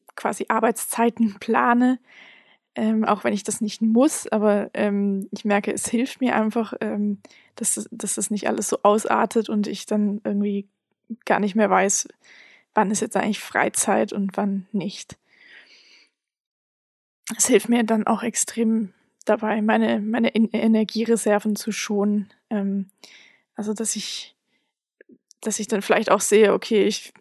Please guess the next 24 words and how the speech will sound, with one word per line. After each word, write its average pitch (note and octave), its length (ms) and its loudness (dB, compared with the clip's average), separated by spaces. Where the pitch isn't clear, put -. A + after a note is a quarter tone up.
ähm, G3 500 -2
so G3+ 200 -2
wie F#3+ 60 4
ich G#3+ 120 -6
das - 160 -6
geplant G3+ 460 2
habe, G#3 420 0
äh, G#3 200 -4
schaffe G3 300 -2
ich - 80 -18
das - 200 -10
nie. A#3+ 380 4
Ähm, G3+ 380 0
und F#3 200 -6
dann F#3+ 580 0
muss G#3 240 -2
ich G3+ 80 -8
das - 220 -10
irgendwie F3+ 320 0
um-, G3 280 0
umändern, G3 840 0
damit's G3 540 -6
realistisch G3+ 640 -2
wird. - 380 -6